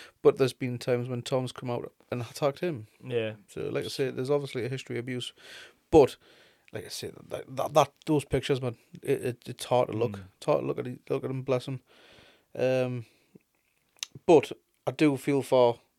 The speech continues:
Speaker 1: uh, Duncan's family, because it, Duncan's family's got nothing to do with this.
Speaker 2: Mm-hmm.
Speaker 1: Duncan is the one who is responsible, and Duncan's family's had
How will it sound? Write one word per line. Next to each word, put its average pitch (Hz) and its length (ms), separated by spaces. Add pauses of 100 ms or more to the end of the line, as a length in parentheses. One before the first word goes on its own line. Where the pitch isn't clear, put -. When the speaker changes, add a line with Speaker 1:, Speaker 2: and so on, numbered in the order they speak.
(640)
Speaker 1:
uh, 123 360 (760)
Duncan's 123 340
family, 117 440 (380)
because 123 320
it, 120 100 (180)
Duncan's 147 280
family's 147 300
got 131 140
nothing 135 200
to 139 80
do 123 60
with 104 100
this. 110 180 (300)
Speaker 2:
Mm-hmm. 120 200
Speaker 1:
Duncan 156 320
is 135 160
the 147 80
one 139 200
who 135 120
is 127 120
responsible, 127 600 (380)
and 127 160
Duncan's 135 320
family's 131 380
had 117 280